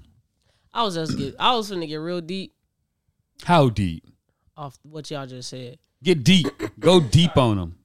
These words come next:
Speaker 2: Big Therm.
Speaker 1: Because, uh, you know, I'm very passionate about sexual assault and molestation.
Speaker 2: Right.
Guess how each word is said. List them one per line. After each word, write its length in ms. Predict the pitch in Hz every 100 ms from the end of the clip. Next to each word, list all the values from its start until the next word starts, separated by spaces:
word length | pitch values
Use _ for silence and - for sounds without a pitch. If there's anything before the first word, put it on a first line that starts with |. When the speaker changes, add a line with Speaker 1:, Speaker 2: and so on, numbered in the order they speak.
| 98
Speaker 2:
Big 260 | 127 120
Therm. 400 | - 113 131 147 139 - _
Speaker 1:
Because, 460 | 247 247 320 262 190
uh, 320 | 175 160 131 - -
you 120 | 254
know, 180 | 226 175
I'm 220 | - 196
very 240 | 262 240 220
passionate 540 | 226 185 190 - 160
about 260 | 147 147 151
sexual 300 | 165 165 160
assault 280 | 156 139 139
and 80 |
molestation. 800 | 143 131 120 - 107 117 - 110 -
Speaker 2:
Right. 280 | 101 95